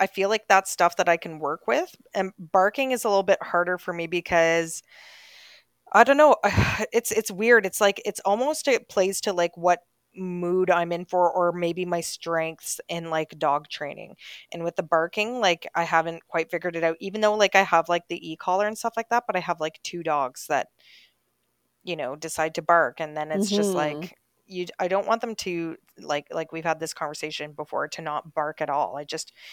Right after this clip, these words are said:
Speaker 1: if somebody's coming to the door, for sure, give me, like, a warning bark, but not, like, excessive in, in excess. So the excessive
Speaker 2: <laughs>
Speaker 1: barking
Speaker 2: Yeah.
Speaker 1: is, like, just intimidates me a little bit. Whereas, like, resource guarding,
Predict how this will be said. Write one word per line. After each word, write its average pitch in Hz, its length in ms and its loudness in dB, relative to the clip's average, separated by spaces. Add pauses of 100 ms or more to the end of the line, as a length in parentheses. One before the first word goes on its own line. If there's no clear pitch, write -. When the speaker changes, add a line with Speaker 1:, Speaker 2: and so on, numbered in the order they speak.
(160)
Speaker 1:
if 175 80 -10
somebody's 202 320 -2
coming 196 240 -4
to - 100 -10
the 165 100 -8
door, 160 280 -2
for - 120 -10
sure, 170 340 -2
give 165 200 -10
me, 170 140 -6
like, 170 200 -2
a 165 40 -4
warning 156 380 -8
bark, 147 340 -6
but 156 140 -4
not, 156 220 -4
like, - 260 -6 (480)
excessive 156 760 -4 (100)
in, 165 320 -6
in 208 140 4
excess. - 580 2 (340)
So 185 300 4
the 185 140 2
excessive 196 480 0
Speaker 2:
<laughs> - 20 2
Speaker 1:
barking 175 280 4
Speaker 2:
Yeah. 175 160 0
Speaker 1:
is, 170 320 -6
like, 170 240 -2
just 180 240 -4
intimidates 180 640 -4
me 233 80 -4
a 226 60 -6
little 226 160 -4
bit. 254 200 0
Whereas, 180 300 0
like, 180 180 0
resource 208 540 -4
guarding, 294 400 0